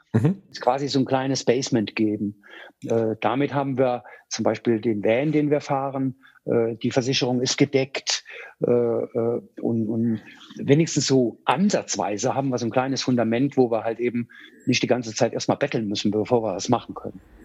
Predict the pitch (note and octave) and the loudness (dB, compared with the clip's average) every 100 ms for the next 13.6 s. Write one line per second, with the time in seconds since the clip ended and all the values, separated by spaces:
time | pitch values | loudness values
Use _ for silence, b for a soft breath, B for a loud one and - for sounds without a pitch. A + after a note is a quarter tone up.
0 | - - G2+ A#2 B2 - - - B B | -10 -4 -2 -2 -6 -16 -12 -8 B B
1 | B B B B A#2+ A#2+ F#2+ - A#2+ A2+ | B B B B 2 2 -8 -2 -2 0
2 | C3+ B2+ - C#3 D3+ C#3+ A#2+ G#2+ G#2 C3 | -2 -4 -4 -2 0 0 -2 -4 -2 0
3 | C3 B2+ A#2 - A#2 B2+ C3+ C#3 C3 B2 | -2 -4 -4 -2 -2 0 -2 -4 -2 0
4 | B2+ - - B2 - - G#2+ A2 A2+ B2 | 0 -2 0 0 -2 -2 2 2 0 -4
5 | B2 G#2 A2+ G#2+ A#2 G#2+ G2+ A2 G#2 A2 | -4 -2 -4 -4 -6 -6 -6 -6 -4 -4
6 | G#2 A2+ G2+ G#2+ G2+ G#2 B2+ B2 A#2 A2 | -4 -4 -4 -4 -4 -4 -2 -2 -4 -6
7 | G#2 - - G#2+ B2+ A#2+ B2 B2 - A#2+ | -6 -4 -4 -2 -2 -4 -4 -6 -4 -6
8 | B B B B B - G#2 A#2 A2+ A2 | B B B B B 2 2 2 -2 -4
9 | - G#2+ - G#2+ G#2 G2 A#2 G2+ G2 G2 | -4 -6 -4 -4 -4 -6 -4 -4 -2 -4
10 | A2 - - - - G#2 G#2 G#2+ G#2 G#2 | -6 -12 -20 -14 0 0 0 -6 -6 -4
11 | G2+ F#2+ G2 A#2 - - G2+ - - A2 | -4 -6 -4 -4 -4 -6 -6 -6 -6 -6
12 | G#2+ - G2+ A2+ G#2 - G#2 G#2 - - | -6 -6 -4 -6 -6 -4 -4 -4 -8 -6
13 | F#2+ G#2+ - B2 A#2 B2 | -4 -4 -2 -2 -2 -6